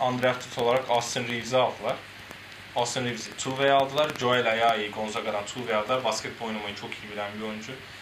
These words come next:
Hem fiziksel olarak hem savunmada şu an N B A'de direkt oynayabilecek bir oyuncu ve zaten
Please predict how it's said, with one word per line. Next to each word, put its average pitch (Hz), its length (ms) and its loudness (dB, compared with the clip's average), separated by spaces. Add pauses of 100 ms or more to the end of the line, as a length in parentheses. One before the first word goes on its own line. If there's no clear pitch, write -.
(140)
Hem 120 120 -2
fiziksel 110 400 -4
olarak 110 180 -2
hem 117 120 -2
savunmada 120 600 0
şu - 180 -2
an 117 80 0
N 113 180 -6
B 113 60 -2
A'de 107 200 -4
direkt 113 240 -2
oynayabilecek 113 580 -4
bir 104 40 -8
oyuncu 107 240 -8
ve 123 180 -4
zaten 110 320 -2